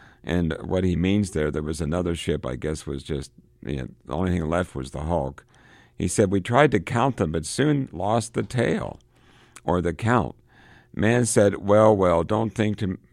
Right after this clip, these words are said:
don't talk to me about the intelligence of rats. They ought to have left before when we had that narrow squeak from the foundering.'" Um, there you have the proof how silly is the superstition about them.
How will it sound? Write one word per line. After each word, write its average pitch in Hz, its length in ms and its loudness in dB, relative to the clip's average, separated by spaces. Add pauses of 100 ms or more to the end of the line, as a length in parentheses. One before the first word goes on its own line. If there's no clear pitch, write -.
(120)
don't 120 280 0
talk 110 260 0
to 90 100 -4
me 95 220 2
about 85 360 -2
the 85 120 -4
intelligence 82 720 -2
of 71 160 -8
rats. 76 500 -6 (640)
They 80 120 0
ought 117 220 4
to 120 80 2
have 92 180 2
left 104 240 0
before 90 400 0
when 85 220 -2
we 85 160 -2
had 82 240 -4
that 80 200 -4
narrow 87 420 -2
squeak - 580 -4 (480)
from 87 300 -2
the 82 100 -2
foundering.'" 82 720 -4 (580)
Um, 76 440 -4 (300)
there 110 300 2
you 117 160 2
have 95 220 0
the 85 100 -4
proof 107 300 0
how 85 180 -4
silly 104 500 0
is 90 180 -2
the 80 100 -6
superstition 92 960 -4
about 76 420 -4
them. 69 280 -10